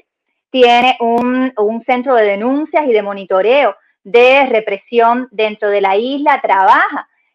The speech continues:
muy cercano con la Red Latinoamericana de Jóvenes por la Democracia, que es esta organización, esta, esta red de organizaciones que yo tuve el honor de presidir durante dos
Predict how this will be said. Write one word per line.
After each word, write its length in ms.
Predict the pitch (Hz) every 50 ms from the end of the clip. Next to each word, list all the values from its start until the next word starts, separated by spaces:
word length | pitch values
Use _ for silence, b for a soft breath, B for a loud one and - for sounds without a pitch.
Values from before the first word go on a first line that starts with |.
| _ _
muy 380 | _ 233 247 262 269 285 285 285
cercano 520 | 277 247 226 415 - 240 233 240 254 254 254
con 140 | 226 214 202
la 220 | 196 190 202 -
Red 200 | _ 277 349 -
Latinoamericana 760 | - 247 220 220 214 208 190 196 190 - 214 214 233 247 240
de 80 | 196 185
Jóvenes 400 | - - 240 247 247 240 226 220 -
por 100 | - 196
la 160 | 190 185 180
Democracia, 720 | 185 180 175 175 165 - 233 269 381 - - 262 247 285 285 -
que 60 | 202
es 80 | 202 214
esta 260 | 220 214 - 240 214
organización, 1000 | 202 190 190 190 190 180 - - 180 - _ _ 233 226 226 226 233 240 247 247 277
esta, 220 | 294 - 247 254 -
esta 320 | - - _ 233 233 240 - _ _ _ _ _ _ _ _ _ _
red 360 | - - 294 320 - 240 208
de 120 | 233 214
organizaciones 1080 | 214 208 196 214 208 202 190 - - 196 190 - _ 254 262 269 277 285 247 247 285 285 _ _ _ _ _ _
que 320 | _ 277 254 254 269 277 277
yo 160 | 247 226 220
tuve 460 | 247 262 277 302 302 262 233 226 220
el 80 | 208 208
honor 500 | 196 202 208 208 220 226 247 262 262 208
de 160 | 214 214 208
presidir 560 | - 208 202 - - 202 202 220 226 240 233
durante 340 | 233 208 202 196 190 - 196
dos 160 | 190 196 202